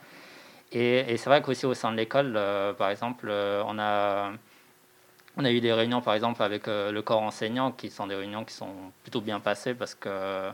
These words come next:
bah, le corps enseignant étant aussi des artistes qui ont été confrontés ou qui sont encore confrontés aux mêmes enjeux que nous, même si, euh, là, au sein de l'école, c'est différent, mais du coup, il y a...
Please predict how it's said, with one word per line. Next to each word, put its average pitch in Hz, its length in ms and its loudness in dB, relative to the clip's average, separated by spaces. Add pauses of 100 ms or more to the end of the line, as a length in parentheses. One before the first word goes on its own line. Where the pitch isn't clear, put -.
(520)
bah, 98 760 0
le 98 80 -6
corps 107 180 0
enseignant 104 540 -4
étant 95 280 -6
aussi 95 220 -10
des 98 220 -4
artistes 123 440 0
qui 101 120 -10
ont 95 80 -8
été 95 180 -12
confrontés 104 560 -6
ou 101 60 -4
qui - 120 -16
sont 113 100 -2
encore 110 280 0
confrontés 104 400 -6
aux 104 80 -4
mêmes 101 320 -6 (100)
enjeux 104 360 -6
que 110 140 -8
nous, 107 300 -6 (380)
même 98 220 -6
si, 98 260 -8
euh, 92 220 -4
là, 104 120 -2
au 95 60 -6
sein 104 160 -6
de 101 60 -6
l'école, 101 240 -2
c'est - 140 -10
différent, 107 420 -2
mais 98 240 -6
du 92 120 -10
coup, - 140 -8
il 107 80 -4
y 101 60 -4
a... 95 360 -4